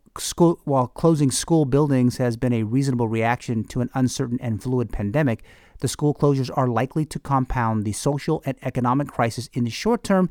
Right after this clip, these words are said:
and the long term. That, according to the authors of this study. And as we try to grapple with the possible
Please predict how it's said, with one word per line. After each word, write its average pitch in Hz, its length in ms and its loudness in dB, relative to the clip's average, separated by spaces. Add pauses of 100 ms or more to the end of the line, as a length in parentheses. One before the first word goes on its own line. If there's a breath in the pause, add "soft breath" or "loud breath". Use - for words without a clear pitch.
(340 loud breath)
and 165 160 2
the 165 60 2
long 180 360 2
term. 120 360 0
That, 170 140 2
according 165 340 2
to 147 80 0
the 127 120 2
authors 127 340 0
of 113 120 -2
this 113 140 -6
study. 120 380 0 (320 loud breath)
And 151 120 4
as 143 100 4
we 139 60 2
try 160 160 2
to 147 80 2
grapple 143 480 2
with 127 120 0
the - 80 -2
possible 123 680 -2